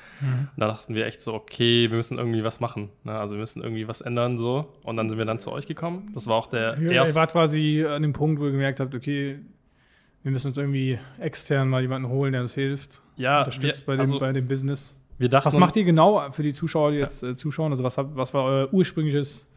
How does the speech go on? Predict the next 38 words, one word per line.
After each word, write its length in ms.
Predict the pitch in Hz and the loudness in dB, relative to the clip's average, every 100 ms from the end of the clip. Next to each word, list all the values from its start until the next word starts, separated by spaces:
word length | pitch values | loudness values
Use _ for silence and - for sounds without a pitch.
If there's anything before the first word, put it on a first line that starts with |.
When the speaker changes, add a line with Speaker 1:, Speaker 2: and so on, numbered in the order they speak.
| _ _ _ _ _ - | _ _ _ _ _ -2
Speaker 1:
Thema, 240 | 156 151 | 0 2
was 140 | 143 143 | 0 0
ihr, 500 | 143 135 131 127 127 | 0 0 -2 -2 -4
äh, 40 | |
gestartet 360 | 127 - 156 147 | -4 -2 -2 0
habt 280 | 143 139 127 | -2 -4 -8
und 260 | 127 127 | -6 -4
wie 80 | 127 | -4
hat 60 | 127 | -4
sich 100 | 123 | -6
das 100 | 123 | -6
entwickelt 420 | 123 127 117 139 | -4 -6 -6 -8
mit 80 | 117 | -12
uns? 280 | 135 - _ | -12 -18 _
Speaker 2:
Also, 540 | - 123 131 131 123 123 | -2 2 2 2 0 0
äh, 40 | |
ja, 320 | 120 120 123 | 0 2 2
im 40 | 127 | 0
Endeffekt 300 | 135 147 131 | 0 -2 -2
Single-Männern, 760 | - 147 139 135 135 127 127 | -2 2 2 4 4 2 -2
äh, 280 | 117 117 120 | -2 0 -2
zu 180 | 120 113 | -4 -4
helfen, 200 | 123 - | -4 -4
eine 40 | |
Partnerin 320 | 117 131 - 160 | -2 -2 -4 -8
zu 120 | - | -6
finden. 440 | - 160 175 156 - - | -4 -4 -4 -8 -10 -2
Damals 360 | 107 117 117 | 2 4 2
war 60 | 120 | 0
das 140 | 113 | -2
halt 80 | 117 | -4
alles 160 | 110 117 | -4 -4
noch 140 | 117 | -4
ein 80 | 120 | -2
bisschen 240 | 123 - | -4 -4
mehr 180 | 110 110 | -4 -4
so, 420 | 113 110 107 104 | -2 -4 -4 -6
äh, 480 | 107 101 104 104 110 | -6 -6 -4 -6 -10